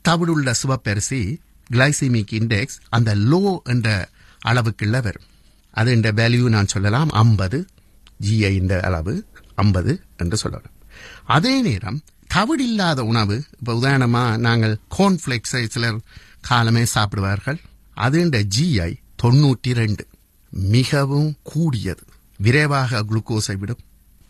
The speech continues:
இதே மாதிரி பாஸ்தா எங்கட உணவு வகையில்,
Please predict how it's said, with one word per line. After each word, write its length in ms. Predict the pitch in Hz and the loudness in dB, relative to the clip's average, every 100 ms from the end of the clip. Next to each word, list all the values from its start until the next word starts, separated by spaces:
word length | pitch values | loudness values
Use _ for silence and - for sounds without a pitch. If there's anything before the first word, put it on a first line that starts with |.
| _ | _
இதே 300 | 165 175 233 | -2 0 0
மாதிரி 460 | 165 110 98 123 131 107 - _ _ - | 2 0 0 -2 -2 -4 -10 _ _ -4
பாஸ்தா 540 | 220 285 - - - - - - | -2 0 -2 -4 -8 -10 -20 -6
எங்கட 300 | 123 123 120 | 0 2 2
உணவு 400 | 117 120 131 131 | 2 2 2 0
வகையில், 480 | 120 110 117 120 | -2 -2 0 0